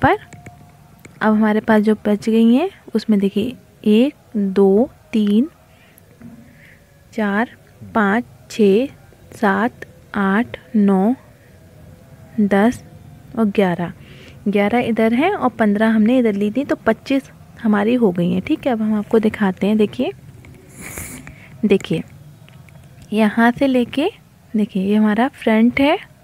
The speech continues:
आपको हम दिखाएं, यहाँ पर हमारी बाजू हैं ये दोनों, ये फ्रंट है। यहाँ से लेके यहाँ तक का हमारा फ्रंट है। देखिए, हमारे पास यहाँ से लेके यहाँ तक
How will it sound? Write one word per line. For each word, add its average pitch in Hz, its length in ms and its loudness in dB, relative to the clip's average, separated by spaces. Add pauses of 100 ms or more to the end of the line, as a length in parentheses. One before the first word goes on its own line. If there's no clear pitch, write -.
(920)
आपको 214 280 -2
हम 226 140 6
दिखाएं, 208 460 0 (800)
यहाँ 214 320 0
पर 226 180 -2
हमारी 226 240 4
बाजू 208 440 2
हैं 247 140 4
ये 285 160 0
दोनों, 247 300 2 (540)
ये 240 60 0
फ्रंट 240 440 2
है। 302 160 2 (680)
यहाँ 226 280 4
से 254 120 2
लेके 226 280 2
यहाँ 262 340 2
तक 220 200 -2
का 262 120 -2
हमारा 247 320 2
फ्रंट 240 420 0
है। 330 200 2 (2250)
देखिए, 220 360 -4
हमारे 226 280 0
पास 269 280 -2
यहाँ 226 400 2
से 277 140 -4
लेके 254 240 -2
यहाँ 233 300 2
तक 285 140 0